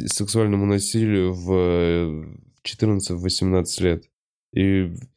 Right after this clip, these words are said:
мы такие: «Хе-хе, стендап-клуб номер один, э, комедийное шоу». И такие, и просто все в ахуе. Но было...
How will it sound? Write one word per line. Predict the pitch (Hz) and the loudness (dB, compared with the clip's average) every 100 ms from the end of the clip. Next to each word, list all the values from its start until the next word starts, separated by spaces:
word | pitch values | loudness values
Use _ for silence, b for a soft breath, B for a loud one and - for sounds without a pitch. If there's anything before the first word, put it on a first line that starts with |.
| _ - | _ -4
мы | 98 | -4
такие: | 98 107 | 0 0
«Хе-хе, | 104 131 160 135 | 2 2 4 2
стендап-клуб | 131 131 143 147 151 151 156 | 0 0 0 0 0 -2 0
номер | 139 143 | 0 0
один, | 143 139 107 98 b _ _ - | 0 0 0 -2 b _ _ -8
э, | - | -6
комедийное | - 120 135 147 143 | 0 2 2 2 2
шоу». | 147 110 120 98 - b _ _ - | 0 0 2 0 -2 b _ _ -8
И | |
такие, | 95 - 95 | -8 -4 -4
и | - | -2
просто | 98 - 110 - | -2 2 2 2
все | 101 | 0
в | 92 92 | 2 2
ахуе. | 90 87 82 85 | 0 -2 -2 0
Но | 98 107 | 2 2
было... | 101 113 113 110 | 2 2 2 2